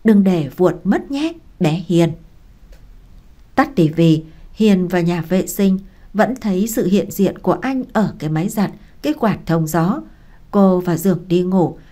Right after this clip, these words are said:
lại vẫn thấy hình ảnh anh khi làn gió mát rượi thoảng nhẹ từ cái điều hòa nhiệt độ. Khác hẳn mọi ngày, nó cứ ẻ ẻ khó chịu mà chẳng mát.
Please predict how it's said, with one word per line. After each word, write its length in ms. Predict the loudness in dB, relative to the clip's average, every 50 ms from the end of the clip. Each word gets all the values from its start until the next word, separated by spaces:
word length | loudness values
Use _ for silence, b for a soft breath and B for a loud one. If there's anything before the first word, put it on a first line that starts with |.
| b b b
lại 120 | -4 -4 -2
vẫn 300 | 0 0 0 0 -2 -2
thấy 160 | -4 -4 -2
hình 240 | -2 -2 -2 -4 -2
ảnh 220 | -2 -2 -2 -2 -2 -2
anh 240 | 0 2 2 2 2 0 B B -6
khi 140 | -2 0 0
làn 200 | 0 0 -2 -2 -4
gió 200 | -4 -4 -2 -2
mát 260 | -2 -2 -4 -6 -6
rượi 340 | -4 -2 0 0 -2 -4 -4 -2
thoảng 240 | -2 -2 -2 -2 -4 -4
nhẹ 240 | -4 -2 -2 -4 b b b b b b b 2
từ 300 | 2 4 4 4 2 0
cái 120 | -4 -2
điều 180 | 0 0 0 0
hòa 220 | 0 -2 -2 -4 -4 -2
nhiệt 180 | -2 -2 -2 -2 0
độ. 300 | 0 0 0 -2 b b b b b b b
Khác 300 | -4 -2 -2 -2 -2 -2
hẳn 240 | -4 -4 -2 -2 -2
mọi 160 | -2 -2 -4 -4
ngày, 320 | -4 -4 -2 -4 -4 b b b b b b
nó 100 | -2 -2 0 2
cứ 340 | 2 2 2 2 0 0 0
ẻ 160 | -2 -2 -2 -2
ẻ 200 | -2 -2 -2 -2
khó 260 | -4 -4 -4 -2 -2 -2 -2
chịu 240 | -2 0 0 0 B B B B B B 2
mà 320 | 4 4 4 4 2 0 -2 -2
chẳng 180 | -2 -2 -2 -4 -4 -4
mát. 240 | -4 -2 -2 -4